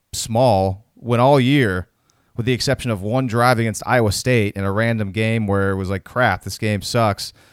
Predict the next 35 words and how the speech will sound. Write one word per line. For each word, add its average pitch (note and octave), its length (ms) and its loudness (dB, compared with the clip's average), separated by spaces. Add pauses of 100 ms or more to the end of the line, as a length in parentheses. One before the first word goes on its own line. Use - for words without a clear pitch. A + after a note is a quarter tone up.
(100)
You G2 80 -4
know, G2+ 120 0
they G#2 100 0
didn't A2+ 280 -2
go A2 80 0
down G#2+ 280 -2
and G#2 140 -8
tie B2+ 180 2
the A2+ 80 0
game A2+ 140 0
against G#2+ 200 -4
Iowa A2+ 220 0
State. C3 240 0
Other C3+ 140 2
than B2 120 -2
that, C3+ 320 2
the B2 100 -2
offense C#3 440 0
is, B2 280 -6 (1000)
has A#2+ 340 0
risen C#3 240 2
to C3+ 60 -2
the D3 120 2
occasion, C3 440 2 (540)
and G2+ 420 -2 (140)
it A#2 80 0
had A#2 180 0
multiple C3 320 0
opportunities, A2+ 680 0
and, G2 140 -4
and G#2 160 -4
it G2+ 140 -4
did F#2+ 160 -4
not. F2 340 -6
And, F2+ 260 -8